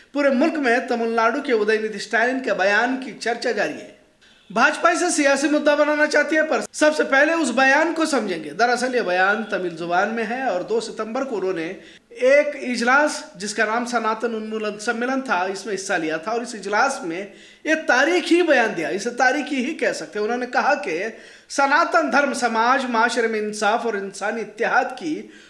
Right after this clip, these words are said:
मुखालफत करता है। माशरे में कुछ चीजों की मुखालफत नहीं की जाती, बल्कि उन्हें उखाड़ फेंकना पड़ता है, खत्म करना पड़ता है। सनातन धर्म डेंगू, मलेरिया, कोरोना की तरह है, लिहाजा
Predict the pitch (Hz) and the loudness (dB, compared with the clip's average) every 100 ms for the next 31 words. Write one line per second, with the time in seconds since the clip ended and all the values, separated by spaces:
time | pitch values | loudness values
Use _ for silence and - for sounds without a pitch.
0 | - 214 254 254 285 302 330 330 294 - | -10 -2 2 4 4 4 0 2 0 0
1 | 175 - - - _ 220 262 320 339 339 | -2 -4 -16 -20 _ 0 2 4 4 4
2 | 311 311 302 277 247 311 302 240 240 262 | 4 2 0 0 0 0 2 0 0 2
3 | 262 302 311 349 349 330 302 - 202 269 | 2 0 0 0 2 4 2 0 0 0
4 | - 214 - - - 254 285 - 269 320 | 0 -6 -8 -14 -2 4 4 4 4 4
5 | 330 320 320 320 320 320 247 - - - | 4 4 4 2 2 2 0 -2 -10 -20
6 | _ - 285 277 262 247 233 226 202 185 | _ -4 -4 -2 -2 -2 -2 -4 -6 -4
7 | 156 - - - _ - 247 233 226 220 | -6 -8 -16 -20 _ -2 0 2 0 0
8 | 185 202 277 277 190 208 208 208 190 190 | 0 2 2 2 0 0 0 -2 -2 -2
9 | 185 185 220 254 202 185 196 247 - - | -2 0 -2 -2 -4 -4 -2 -2 -4 -10
10 | 156 143 151 220 262 240 | -8 -6 -2 2 2 2